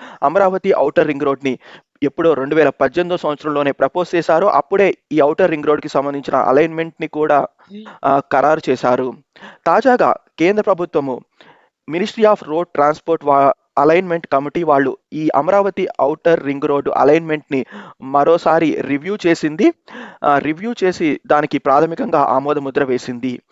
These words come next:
ఈ అమరావతి ఔటర్ రింగ్ రోడ్ పొడవు నూట ఎనభై తొమ్మిది కిలోమీటర్లు ఉంటుంది. దీని నిర్మాణానికి పదహారు వేల మూడు వందల కోట్లు ఖర్చవుతాయని అంచనా వేశారు. రాష్ట్ర ప్రభుత్వం కొన్ని జీఎస్టీ మినహాయింపులు ఇవ్వటం వల్ల దీని నిర్మాణానికి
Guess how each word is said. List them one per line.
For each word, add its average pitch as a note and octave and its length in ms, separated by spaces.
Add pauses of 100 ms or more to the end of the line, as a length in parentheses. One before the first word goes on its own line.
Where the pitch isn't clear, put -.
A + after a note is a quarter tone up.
(240)
ఈ G3 200
అమరావతి A3+ 500
ఔటర్ D#3+ 320
రింగ్ E3+ 120
రోడ్ D#3+ 200
పొడవు D3 300
నూట D3 280
ఎనభై C#3+ 380
తొమ్మిది D3+ 280
కిలోమీటర్లు D3 720 (580)
ఉంటుంది. D3+ 460 (380)
దీని G3+ 160
నిర్మాణానికి G#3 600 (160)
పదహారు E3+ 420
వేల D3+ 240
మూడు C#3+ 240
వందల D3 220
కోట్లు F3 380
ఖర్చవుతాయని D#3 760
అంచనా F#3 400
వేశారు. D#3+ 520 (380)
రాష్ట్ర F#3 280
ప్రభుత్వం A3 400
కొన్ని E3 240
జీఎస్టీ F#3+ 560
మినహాయింపులు E3 600
ఇవ్వటం D3 280
వల్ల C3 300 (600)
దీని E3+ 180
నిర్మాణానికి E3+ 720